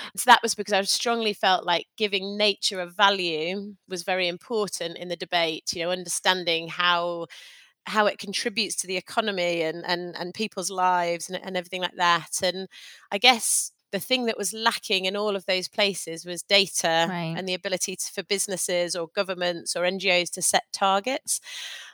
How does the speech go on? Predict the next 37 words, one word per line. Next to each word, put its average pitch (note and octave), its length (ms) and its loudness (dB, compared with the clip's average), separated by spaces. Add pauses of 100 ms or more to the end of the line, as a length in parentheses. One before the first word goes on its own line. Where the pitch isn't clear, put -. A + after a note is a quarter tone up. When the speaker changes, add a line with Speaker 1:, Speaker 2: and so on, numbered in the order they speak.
(100)
Speaker 1:
Even C#4 260 0
at - 80 -10
W G3 180 -2
W G#3 280 0
F, A3+ 220 4
it - 40 -8
was F3 140 -12
very, A3 340 4
very F#3+ 220 2
hard F#3 380 0
to F3 100 -10
measure F3+ 240 -2
wider F3 320 0
biodiversity. E3+ 720 -4
They F3 80 0
were E3+ 60 -2
measuring F3+ 260 -2
individual F3+ 640 -6
species F#3 720 2
that - 140 -10
donors F3+ 400 2
cared F#3+ 320 4
about, D#3+ 340 -2
but F3+ 100 -10
the F3+ 280 -2
ecosystems F#3 580 -4
that - 80 -12
they F3 140 0
relied F3+ 440 4
on E3 220 -4
were D#3+ 60 -8
very F3 240 -2
hard E3+ 440 2
to F3 140 -6
measure F3 480 2
and E3 80 -6
monitor. E3 640 -2